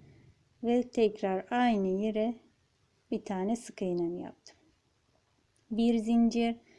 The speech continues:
şişime bir tığıma bir ip doladım ve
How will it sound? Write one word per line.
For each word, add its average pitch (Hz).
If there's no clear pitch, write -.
şişime 208
bir 214
tığıma 208
bir 208
ip 226
doladım 220
ve 220